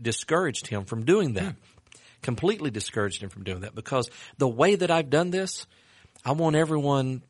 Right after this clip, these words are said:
Speaker 1: to, to truly understand. I need to be as clear as I can be. This is not the way to do it. The
Speaker 2: Mm-hmm.
Speaker 1: way that I did it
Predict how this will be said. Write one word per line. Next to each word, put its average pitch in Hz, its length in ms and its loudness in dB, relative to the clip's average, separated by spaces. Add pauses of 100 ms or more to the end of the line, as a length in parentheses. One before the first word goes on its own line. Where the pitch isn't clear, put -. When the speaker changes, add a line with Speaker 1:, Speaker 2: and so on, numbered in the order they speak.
Speaker 1:
to, 110 400 0
to 123 120 -4
truly 143 380 0
understand. 104 540 0
I 110 60 0
need 123 160 -2
to 117 60 -4
be 110 120 0
as 101 120 -2
clear 127 480 0
as 107 200 -4
I 104 100 2
can 98 160 -12
be. 98 220 -6 (600)
This 143 280 0
is 123 120 -2
not 123 200 2
the 110 60 -2
way 98 140 0
to 92 80 -8
do 90 260 -6
it. - 80 -18 (440)
The 113 80 0
Speaker 2:
Mm-hmm. 104 80 0
Speaker 1:
way 151 160 6
that 135 160 2
I 123 160 6
did 98 240 -4
it - 120 -12